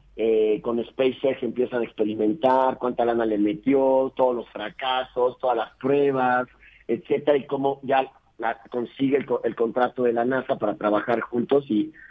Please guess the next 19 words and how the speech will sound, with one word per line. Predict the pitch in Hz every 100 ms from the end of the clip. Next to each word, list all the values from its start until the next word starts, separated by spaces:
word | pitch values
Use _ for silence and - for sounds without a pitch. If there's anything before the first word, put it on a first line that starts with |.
| -
con | 123 123
esa | 135
tecnología | - 110 110 110 - 120 -
que |
hace | 113 - 104
que | 104
los | 101
cohetes | - 120 113 120
regresen | 104 104 107 113
por | 101 98 98
sí | 110
mismos | 110 113 113 117 -
y |
no, | 101 101 -
y |
no | 110 107
hay | 110
un |
desperdicio | 110 - - 98 98 87 110 101